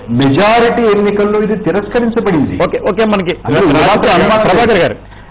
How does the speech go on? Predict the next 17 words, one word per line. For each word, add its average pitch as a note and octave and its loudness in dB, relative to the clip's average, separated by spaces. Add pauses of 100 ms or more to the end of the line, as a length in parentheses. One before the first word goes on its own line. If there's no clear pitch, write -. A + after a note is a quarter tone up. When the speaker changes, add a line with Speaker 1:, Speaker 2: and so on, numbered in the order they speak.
Speaker 1:
ఓకే, - -4 (160)
ఉండండి, - -2
ఉండండి. - -2
ఏమండి, D3+ 0
ఏమండి, F3 -2
ఇంకో, D3+ 0 (220)
ఇంకొకటి, F#2+ -4 (2250)
తెలుగు C#3 -2
ప్రజలందరూ C#3+ -2 (100)
కలిసి C3+ -4
ఉండాలని A2+ -6
అన్ని B2+ -2
ప్రాంతాల్లోనూ A#2+ -6
ఉన్నటువంటి G#2+ -8
మెజారిటీ B2 -4
ప్రజలు A2 -10
కోరుకుంటున్నారు. G2+ -10